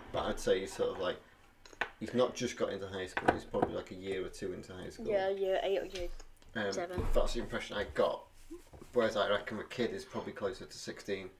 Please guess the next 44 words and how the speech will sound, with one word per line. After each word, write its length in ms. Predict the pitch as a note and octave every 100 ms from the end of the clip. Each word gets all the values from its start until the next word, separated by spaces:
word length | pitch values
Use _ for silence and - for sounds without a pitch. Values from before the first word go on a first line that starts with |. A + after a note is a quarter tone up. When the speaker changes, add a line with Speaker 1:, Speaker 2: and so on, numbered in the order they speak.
| -
Speaker 2:
Yeah. 360 | E4 A3 F#3 F#3
Speaker 1:
Or 60 | -
seventeen, 480 | G3 - - G3+
so 120 | - F#2
he's 80 |
probably, 240 | - - -
like, 100 | -
two 180 | - -
or 60 |
three 160 | - -
years 180 | - -
older. 380 | G2+ G2 - - - - - -
So 80 | -
he's 80 | G#3
a 40 |
Speaker 2:
Yeah. 40 | G3+
Speaker 1:
bit 180 | G#2 A2+
more 220 | G#2 G2+
mature 380 | G2 - G2 F#2+
than 100 | F#2+
the 100 | F2+
actual 380 | - - F#2 - - - - - - -
Speaker 2:
Yeah. 320 | A3+ G#3+ F3+ -
Speaker 1:
child. 520 | - G2+ G#2 G#2 - - - _ - - -
Speaker 2:
Yeah. 200 | G3 G#3 - - -
Speaker 1:
Um, 300 | - - - - - - - - -
I 60 |
could 160 | - E3+
always 160 | A#2 -
find 240 | - F3+
out. 220 | G#2 -
Give 100 | G#2+
me 80 | F2+
a 40 | -
second. 380 | - - - - -
Speaker 2:
No, 160 | C4
his 180 | B3 A#3+
dad 320 | - B3 C4+
was, 200 | B3+ A#3+ G#3+
like, 160 | F#3+
tw-, 720 | - - F#3 G3+ - - -
twenty 460 | - - G3 G3 D#3
or 80 | F3
something. 540 | F#3 F3 C3+ F#3 F3+